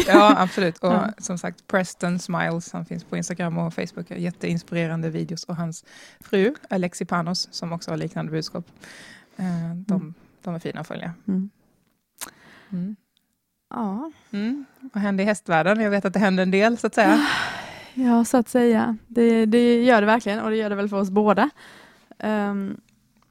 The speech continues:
Speaker 2: jag tror att jag har delat med er att jag har backat väldigt mycket på vad det gäller Glimras mål, och att jag har som mål i år att i princip kunna rida ut i skogen i alla gångarter.
Speaker 1: Mm.
Speaker 2: Eh, och att hon ska vara nöjd med det.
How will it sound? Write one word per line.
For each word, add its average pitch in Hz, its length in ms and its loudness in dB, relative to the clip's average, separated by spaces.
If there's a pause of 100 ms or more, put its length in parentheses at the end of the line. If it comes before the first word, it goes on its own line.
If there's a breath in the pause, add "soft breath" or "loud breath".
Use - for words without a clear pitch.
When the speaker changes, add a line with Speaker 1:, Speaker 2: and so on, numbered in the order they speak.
(1200)
Speaker 2:
jag 233 180 0
tror 262 300 4
att 269 80 4
jag 349 100 4
har 269 100 4
delat 220 400 0
med 226 180 0
er - 340 -2 (120)
att - 520 0
jag 208 200 0
har 202 340 -2
backat 208 300 -2
väldigt 214 200 -2
mycket 202 340 -4
på 190 220 -2
vad 190 200 0
det 196 40 2
gäller 190 180 0
Glimras 190 480 -2
mål, 233 340 0
och 208 100 2
att - 240 -4 (100)
jag 208 80 0
har 190 140 0
som 202 140 0
mål 214 260 0
i 190 40 -2
år 185 160 -2
att 190 200 -6
i 196 140 -4
princip 185 340 -6
kunna 185 340 -4
rida 185 180 -6
ut 180 100 -8
i - 40 -14
skogen 180 360 -8
i 262 80 -8
alla 214 140 -8
gångarter. 220 580 2 (560 loud breath)
Speaker 1:
Mm. 185 460 2
Speaker 2:
Eh, - 120 -6
och 190 220 0
att 185 100 -2
hon 185 120 0
ska - 120 -6
vara 180 80 -2
nöjd 185 200 -2
med 202 80 0
det. 208 160 -2